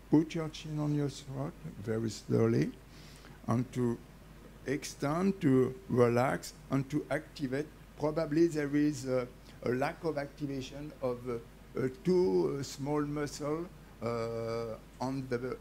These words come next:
anterior part of the vertebrae, the longus colli muscles. And this longus colli muscle reduce, uh, the, uh, the lordosis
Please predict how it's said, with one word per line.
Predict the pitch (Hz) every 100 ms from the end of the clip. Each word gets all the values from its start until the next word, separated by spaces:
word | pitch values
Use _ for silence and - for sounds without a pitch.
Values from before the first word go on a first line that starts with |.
| -
anterior | 131 143 143 143 135
part | - 127 -
of | 123 107
the |
vertebrae, | 113 117 117 139 117 123 175 214 -
the | 101 117
longus | 117 120 143 143 147 147 -
colli | 139 127 135 131
muscles. | 117 113 113 131 147 185 - - - - - -
And | 131
this | 131 131 -
longus | 123 143 160 156 -
colli | 156 139
muscle | 139 131 127 - 135 156 180 - -
reduce, | 120 139 143 135 147 170 156 - - -
uh, | 123 120 123
the, | 127 127 123 - - -
uh, | 113 113 110 113 104 107 - - 120 135 - 113
the |
lordosis | 120 120 123 151 151 147 123 143 139 -